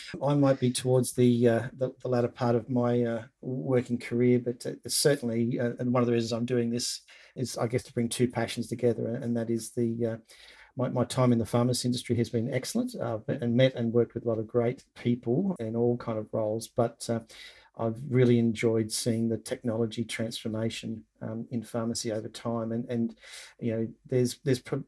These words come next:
probably from a, um, <clears throat> a consumer perspective, many opportunities, but when it comes down to the technology side of things, I think pharmacy's at the forefront of,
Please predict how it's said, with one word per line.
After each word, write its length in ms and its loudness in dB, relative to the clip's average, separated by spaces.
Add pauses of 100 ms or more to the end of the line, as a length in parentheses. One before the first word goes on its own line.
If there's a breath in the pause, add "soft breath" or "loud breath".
probably 260 6
from 200 2
a, 340 4
um, 280 -4
<clears throat> 40 -16
a 200 -4
consumer 440 -2
perspective, 760 -2 (460 soft breath)
many 320 4
opportunities, 640 2
but 200 -2
when 100 -2
it 80 -4
comes 280 -2
down 100 0
to 60 -2
the 60 -2
technology 540 -6
side 240 -4
of 80 -8
things, 220 -8
I 40 -6
think 160 -10
pharmacy's 520 -10
at 100 -16
the 60 -16
forefront 480 -10
of, 100 -14